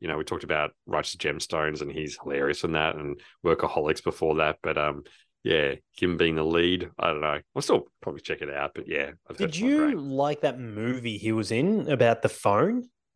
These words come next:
Speaker 1: Yeah.
Speaker 2: Do you remember
Speaker 1: Yeah.
Speaker 2: that?
Speaker 1: Yeah, vaguely, and that probably says everything in itself. Like, did you like it, or did you
Speaker 2: Uh, yeah, I was just trying to remember it. It was the one
Speaker 1: Yeah.
Speaker 2: where his phone, like,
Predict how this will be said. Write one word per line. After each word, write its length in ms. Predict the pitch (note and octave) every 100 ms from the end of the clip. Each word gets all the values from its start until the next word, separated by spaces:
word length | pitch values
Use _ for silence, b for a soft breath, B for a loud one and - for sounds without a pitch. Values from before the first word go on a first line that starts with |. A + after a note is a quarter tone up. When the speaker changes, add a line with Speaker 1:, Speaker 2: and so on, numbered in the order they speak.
| _ _ _ _ _
Speaker 1:
Yeah. 760 | G#2+ G#2+ G#2 G2+ G2+ G2 G2 F#2 F2+ - _ _ -
Speaker 2:
Do 80 |
you 60 | D#3
remember 260 | C3+ C3 F3
Speaker 1:
Yeah. 140 | B3+
Speaker 2:
that? 80 | G#3+ - _
Speaker 1:
Yeah, 380 | A#2+ A2+ A2 A2
vaguely, 680 | G#2 G2+ G2+ G2 F#2 F2+
and 180 | E2+ F2+
that 140 | F2+ E2+ _ _
probably 300 | - E2 D#2+
says 440 | D2 - D#2 D2+ - D#2
everything 440 | D2+ D2+ D#2+ D2+ -
in 100 | D#2
itself. 400 | - E2 D#2 -
Like, 200 | E2+ -
did 120 | G#2
you 80 | F#2+
like 260 | F#2 G2+ -
it, 120 | D#3+
or 300 | G2 E2 D#2 - _
did 120 | -
you 60 | C3
Speaker 2:
Uh, 1000 | C3+ C#3 C#3 C#3 C#3 C#3 C#3 C#3 C3+ -
yeah, 160 | D3+ C#3+
I 60 |
was 160 | C#3 -
just 160 | F3
trying 140 | - F3
to 60 |
remember 320 | B2 B2 A#2+ G#2+
it. 60 | C3
It 60 |
was 220 | C3 C3+ -
the 60 |
one 200 | C#3 D#3
Speaker 1:
Yeah. 80 | E3+
Speaker 2:
where 120 | F3+
his 160 | C3+ -
phone, 460 | - A#2+ B2 B2+
like, 340 | A#2+ A2 G#2